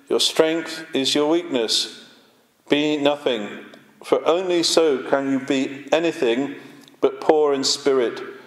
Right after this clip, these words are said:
for only so can you be rich towards God. The spouse leaned because she was weak. Brother, sister,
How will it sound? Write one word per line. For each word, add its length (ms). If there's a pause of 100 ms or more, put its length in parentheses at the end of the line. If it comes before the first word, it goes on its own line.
(280)
for 180
only 280
so 340
can 240
you 100
be 140
rich 400
towards 440
God. 380 (840)
The 80
spouse 520
leaned 480
because 260
she 160
was 220
weak. 400 (680)
Brother, 400 (480)
sister, 600